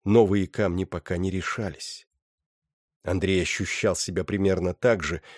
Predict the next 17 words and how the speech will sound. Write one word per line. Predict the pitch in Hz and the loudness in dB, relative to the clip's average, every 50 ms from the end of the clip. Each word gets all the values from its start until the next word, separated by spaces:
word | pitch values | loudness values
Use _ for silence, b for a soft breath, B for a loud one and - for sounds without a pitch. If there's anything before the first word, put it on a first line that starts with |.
| B B B B B | B B B B B
как | B 117 - - | B 0 2 4
несколько | 135 147 143 - - 147 - - 143 | 4 4 4 4 2 0 2 2 4
лет | 139 135 127 - | 4 4 4 4
назад, | 139 135 135 117 131 135 101 - | 4 4 4 6 6 4 4 4
когда | - 110 92 92 107 | 0 -2 2 2 4
решил | 104 110 104 - - - 131 110 | 4 2 0 -2 0 0 0 0
переплыть | - - 123 127 135 - - 139 117 87 92 | 0 0 -2 -2 -2 -2 -2 -2 -2 -2 0
Балтику. | 92 95 120 98 - - - - - - - - - _ _ _ _ _ _ _ _ _ _ _ _ _ _ _ - | 2 2 2 2 0 -4 -10 -14 -14 -16 -20 -20 -20 _ _ _ _ _ _ _ _ _ _ _ _ _ _ _ -8
Но | - 87 90 87 | -4 -4 -4 -4
тогда | - - 90 82 78 80 82 104 107 104 | -2 -2 -2 -2 -2 0 4 4 4 6
мог | 95 92 95 90 - - | 4 2 0 -2 -2 -2
погибнуть | - 101 98 85 82 92 101 95 85 90 87 82 - - - - - | -2 -2 0 0 -2 -2 -2 -2 -2 -2 -4 -4 -4 -8 -12 -10 -8
лишь | 78 92 95 87 - - 113 | -6 -4 -4 -4 -2 0 0
он | 110 107 | 2 2
один. | 107 107 95 95 117 135 113 80 71 b b b b b b b b b b b b _ _ - | 2 0 0 0 0 0 2 0 -2 b b b b b b b b b b b b _ _ -16
Теперь | - - 87 71 - 90 87 95 107 101 | -12 -10 -10 -8 -4 0 2 2 2 0
же | 82 76 73 80 78 76 | -2 -4 -6 -6 -6 -8